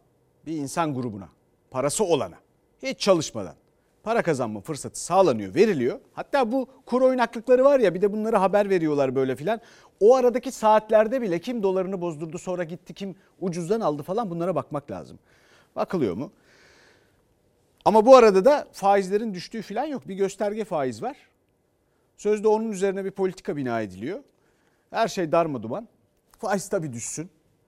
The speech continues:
Ama düşen faiz var mı? Burada da gizli faiz, gizli faiz de swap'tır yani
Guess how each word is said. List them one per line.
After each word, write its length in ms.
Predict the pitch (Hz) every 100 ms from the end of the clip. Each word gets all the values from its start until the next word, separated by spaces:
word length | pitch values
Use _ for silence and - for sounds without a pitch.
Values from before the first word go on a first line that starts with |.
| _ _ _ _ _
Ama 220 | 135 180 151
düşen 300 | 156 214 202
faiz 380 | 165 135 113
var 140 | 117 107
mı? 220 | 135 214 _ _ _
Burada 300 | 139 170 202
da 60 | 175
gizli 320 | 143 170 214
faiz, 540 | - 165 190 220 - - _ _ _ _ _ _ _ _ -
gizli 240 | 123 165
faiz 360 | 185 175 240 294
de 80 |
swap'tır 520 | 320 269 180 - - 85
yani 300 | 73 65